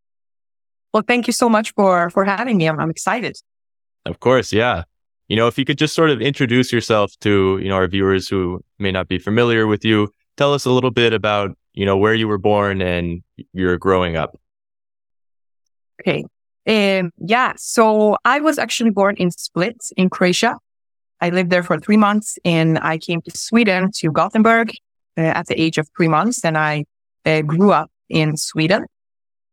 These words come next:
Speaker 1: Uh, I did a few beauty, uh, pageants, big pageants.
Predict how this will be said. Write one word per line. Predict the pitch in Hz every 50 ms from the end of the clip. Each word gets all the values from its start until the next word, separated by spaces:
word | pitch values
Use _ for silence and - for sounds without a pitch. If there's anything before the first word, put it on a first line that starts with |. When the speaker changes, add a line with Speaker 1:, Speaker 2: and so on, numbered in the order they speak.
| _ -
Speaker 1:
Uh, | 185 180 175 170 170 165 165 -
I | - 175 170
did | 160 180 175 170 170 165 151 - - - - _ _ _ _
a | - 160 - - - -
few | - 247 262 262 220
beauty, | 185 190 196 185 190 185 185 185 185 - _ _ _ _ _ _ _ -
uh, | 143 -
pageants, | - 196 196 220 214 247 254 262 254 240 - - 160
big | 147 175 175 - -
pageants. | - 190 196 190 175 220 214 202 202 202 - - - -